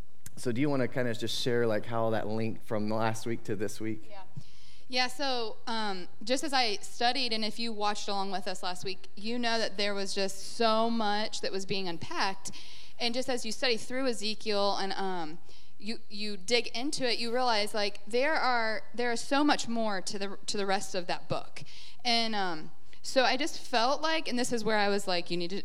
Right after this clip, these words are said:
Speaker 2: you should do this," because I felt like if we didn't continue kind of into the next phase of that, what, that just kinda felt like I was, like, left with a cliffhanger type of a thing, you know? I'm like, <sighs> you know? And so I just really wanna tie that in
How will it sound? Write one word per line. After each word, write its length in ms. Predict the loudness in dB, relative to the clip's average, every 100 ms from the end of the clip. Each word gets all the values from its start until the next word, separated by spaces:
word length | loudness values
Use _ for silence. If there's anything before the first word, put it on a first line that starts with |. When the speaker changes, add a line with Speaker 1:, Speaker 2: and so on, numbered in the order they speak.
| -4
Speaker 2:
you 140 | -2 -4
should 160 | -2
do 100 | -2
this," 140 | -2 -2 -2 -2 -2 -2 -2 -4 -2
because 240 | -2 -2
I 100 | -2
felt 240 | 0 2 2
like 320 | 2 2 0
if 140 | 0 0
we 100 | 0
didn't 480 | 0 0 0 0
continue 720 | 0 0 0 0 0 2 0 -2
kind 300 | 0 0 2
of 80 |
into 160 | 0 0
the 80 | 0
next 280 | 0 0 -2
phase 200 | 0 0
of 100 | 0
that, 240 | 0 0 -2 -2 -2 -2 -2 -2 -4 -4
what, 520 | 2 4 4 4 0 0 -2 -2 -2 -4 -2 0
that 200 | 2 2
just 160 | 0
kinda 180 | 0 0
felt 220 | 2 2
like 180 | 2 2
I 120 | 2
was, 160 | 2 2
like, 300 | 0 0 -2 -2 -2 -2
left 280 | 0 0 0
with 140 | -2
a 40 | -2
cliffhanger 460 | -2 -2 -2 -2
type 200 | -2 -2
of 80 | -2
a 80 | -4
thing, 200 | -4 -4
you 100 | -2
know? 100 | 0
I'm 100 | 0
like, 180 | 0 -2 -2 -2 -2
<sighs> 260 | -2 -2
you 80 | -2
know? 220 | -2 -2 -2 -2 -2 -2
And 120 | 0
so 120 | 2
I 100 | 4
just 160 | 2 2
really 160 | 2 2
wanna 180 | 4
tie 320 | 2 2 2 2
that 200 | 2 2
in 220 | 0